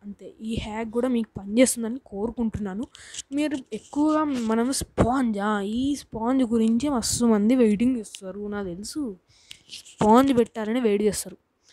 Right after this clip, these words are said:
ఇక్కడ స్పాంజ్ ఇలా రౌండ్గా వస్తుంది, అది అవసరం లేదు ఫ్రెండ్స్ మీకు. నిజం చెప్తున్నా, అది,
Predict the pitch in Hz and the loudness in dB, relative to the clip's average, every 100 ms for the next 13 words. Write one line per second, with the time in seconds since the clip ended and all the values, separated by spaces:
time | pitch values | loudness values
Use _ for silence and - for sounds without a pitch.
0 | _ _ - 185 - 208 214 202 202 202 | _ _ -20 -20 -16 -12 -8 -6 -6 -4
1 | 220 208 202 - 202 202 208 208 196 196 | -2 -2 -6 -6 -6 -4 0 4 4 4
2 | 226 214 190 190 185 - 175 - - - | 2 0 0 -6 -8 -8 -10 -6 -6 -6
3 | _ _ - - 202 226 208 - 190 190 | _ _ -20 -6 2 4 4 2 2 2